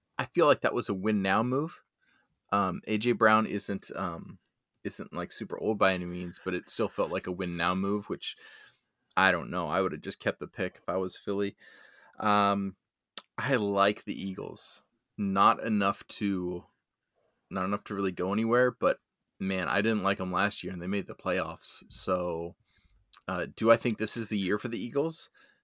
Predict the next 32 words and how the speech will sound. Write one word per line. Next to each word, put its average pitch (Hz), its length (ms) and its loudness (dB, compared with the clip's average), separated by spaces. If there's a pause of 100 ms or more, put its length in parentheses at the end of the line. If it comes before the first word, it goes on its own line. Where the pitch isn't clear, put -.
(280)
I 113 120 -4
don't 117 120 0
know. 135 180 6
They're 107 180 6
in 135 60 2
a 113 60 2
crummy 131 320 2
division, 113 580 2 (320)
and 95 440 0
is 98 160 -6
this 110 180 -4
a 113 60 -2
year 107 240 2
for - 140 -6
them 98 220 0
to - 120 -4
make 95 180 -2
the 90 80 -8
playoffs 101 640 0 (100)
two - 260 -6
years 110 440 -4
in 98 140 -6
a 87 60 -4
row? 123 380 2 (160)
<sighs> - 440 -4 (320)
Yeah, 90 160 -2
I 104 60 0
think 98 220 -6
it 101 40 -6
might 101 200 -4
be, 95 80 -8
boys. 90 420 -8